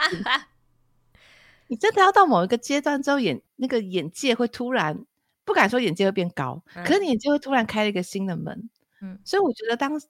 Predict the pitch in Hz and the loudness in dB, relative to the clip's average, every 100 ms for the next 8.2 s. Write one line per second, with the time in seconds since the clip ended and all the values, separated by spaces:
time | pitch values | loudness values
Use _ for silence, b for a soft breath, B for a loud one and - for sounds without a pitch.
0 | - 349 349 294 - 208 214 170 208 220 | -6 -6 -4 -8 -4 -2 -2 -2 -2 -2
1 | 185 147 196 214 196 190 196 190 - - | -2 -4 -4 -4 -4 -6 -6 -6 -8 -10
2 | 151 160 - b b 330 254 165 175 208 | -10 -10 -10 b b -2 0 0 0 -4
3 | 220 175 190 196 - 170 160 175 160 160 | -4 -4 -4 -6 -4 -4 -4 -4 -6 -6
4 | 160 175 - 208 202 220 262 240 185 170 | -6 -8 -10 -12 -8 -4 -2 0 -2 -4
5 | 214 - 208 220 220 220 214 185 156 147 | -6 -6 -4 -2 -2 -2 -2 -2 -2 -4
6 | 151 - - 180 196 214 202 190 208 196 | -8 -12 -8 -4 -4 -2 -4 0 -2 0
7 | 180 143 - 139 139 190 - 202 185 185 | -2 -4 -6 -8 -10 -12 -10 -10 -10 -12
8 | 175 175 | -14 -16